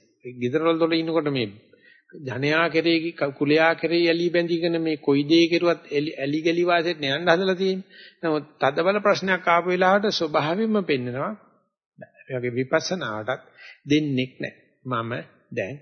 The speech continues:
මෙතන. ඒක හරහා යනකොට, යනකොට, යනකොට මේ ඇති වෙන හැලීම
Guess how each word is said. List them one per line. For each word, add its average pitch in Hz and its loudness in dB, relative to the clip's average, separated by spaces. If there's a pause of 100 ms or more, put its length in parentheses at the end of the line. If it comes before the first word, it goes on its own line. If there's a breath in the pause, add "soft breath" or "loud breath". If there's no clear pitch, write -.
(160)
මෙතන. 127 -6 (1000)
ඒක 180 2
හරහා 170 2 (100)
යනකොට, 160 0
යනකොට, 156 -2
යනකොට 151 -4
මේ 156 -6
ඇති 147 -6
වෙන 160 -2
හැලීම 147 0